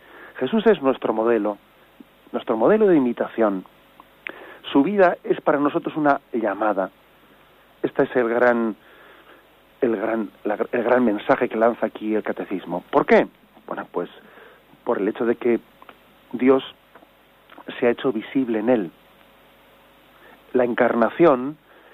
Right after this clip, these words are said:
la encarnación ha hecho posible que lo que, que lo que estaba oculto a nuestros ojos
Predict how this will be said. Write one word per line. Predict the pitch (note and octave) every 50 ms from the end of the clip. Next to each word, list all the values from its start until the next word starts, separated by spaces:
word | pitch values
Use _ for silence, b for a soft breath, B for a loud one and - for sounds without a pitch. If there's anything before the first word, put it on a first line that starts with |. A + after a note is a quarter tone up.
| b b
la | b A2+ B2
encarnación | B2 A#2+ B2 A#2 B2 B2 A#2+ - D#3+ D#3 D#3
ha | C#3+ C#3
hecho | D3 - - E3+
posible | - - C#3+ - - D3+ C3+ A#2+ C#3 C#3 - B B B B B B B B B
que | - C3+
lo | B2 A#2+ A#2+
que, | - - B2+ B2+ A#2 G2+ - b b b b b b b _ _ _ _ -
que | - A#2+
lo | A2
que | - -
estaba | - D#3 F3+ F#3
oculto | E3 - - F3+ F3 C#3+ -
a | A#2+
nuestros | C3 D#3+ - - - - -
ojos | B2+ - - D3+